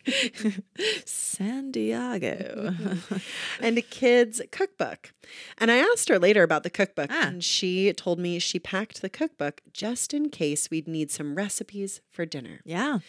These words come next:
Speaker 1: very good. That's so resourceful.
Speaker 2: Yeah, I was pretty impressed, but it was also just kind of hilarious. Like, she didn't pack anything else that she thought she'd need for Kansas City. That was it.
Speaker 1: That's so funny. That's
Speaker 2: That's
Speaker 1: so
Speaker 2: all.
Speaker 1: funny.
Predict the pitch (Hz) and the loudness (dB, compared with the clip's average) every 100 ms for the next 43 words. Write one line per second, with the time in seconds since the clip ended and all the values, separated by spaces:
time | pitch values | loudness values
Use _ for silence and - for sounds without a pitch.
0 | - 175 180 175 160 127 - 262 - - | -8 0 4 4 4 2 4 2 2 4
1 | 427 453 - 359 466 - - 285 311 - | 6 6 8 6 6 4 2 4 2 2
2 | 254 392 466 466 480 440 440 440 440 196 | 4 8 8 8 8 10 8 6 6 6
3 | - - 214 190 226 262 285 294 349 294 | 4 4 6 6 6 6 8 6 8 8
4 | - - - - 208 233 277 - _ - | 6 2 -16 -16 -4 2 2 2 _ 0
5 | 269 262 247 262 269 214 175 - 180 170 | 4 4 6 8 10 8 8 4 0 0
6 | _ - - 226 240 226 226 214 - - | _ -4 2 4 4 4 4 2 0 -2
7 | 196 240 240 214 175 240 294 - 190 - | 2 4 2 2 4 2 2 0 0 2
8 | 220 - 160 - - 190 190 190 214 214 | 0 2 0 0 -2 -2 0 0 0 -2
9 | 202 208 208 214 208 254 294 160 165 165 | 0 0 2 2 2 4 4 2 2 2
10 | 151 466 - - 427 453 494 508 494 214 | 0 -2 -4 -4 -2 0 0 2 2 2
11 | - 302 - 214 208 202 | 2 0 2 0 0 -2